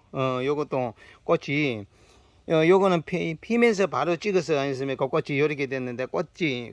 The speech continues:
굉장히 화형이 둥글-, 동글동글하고 좋은 그런 아이예요. 이 신군 테나리오를 전형적으로 닮아가지고, 음, 티포 사-, 그 티포 사덕 수프하고 아니시면 신군 테나리오하고 아니시면 부모를 가졌던 아이예요. 팔 번 가격은 이십오만 원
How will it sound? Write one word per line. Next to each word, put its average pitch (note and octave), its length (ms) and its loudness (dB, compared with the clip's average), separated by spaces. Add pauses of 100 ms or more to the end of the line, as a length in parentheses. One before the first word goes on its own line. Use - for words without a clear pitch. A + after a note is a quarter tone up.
굉장히 G3+ 400 0
화형이 D#3 420 -2
둥글-, F#3 300 0
동글동글하고 D#3 1080 -2
좋은 D#3 380 0
그런 D3+ 260 -2
아이예요. A#2+ 460 -2 (400)
이 E3 160 2
신군 G3+ 360 0
테나리오를 E3+ 580 2
전형적으로 D#3 760 0
닮아가지고, C3 960 0 (560)
음, B2 960 -2
티포 D#3+ 420 0
사-, - 160 -8
그 C3 380 -2
티포 F3+ 260 -2
사덕 D#3 320 -2
수프하고 D#3 460 0
아니시면 B2+ 340 -4
신군 F3 360 -6
테나리오하고 C#3+ 500 -2
아니시면 A#2 420 -8
부모를 C3 320 -6
가졌던 A#2+ 400 -2
아이예요. G#2+ 400 -10 (480)
팔 G3 240 2
번 G3 160 -2
가격은 D#3 460 -2
이십오만 C3 560 -4
원 G2 180 -12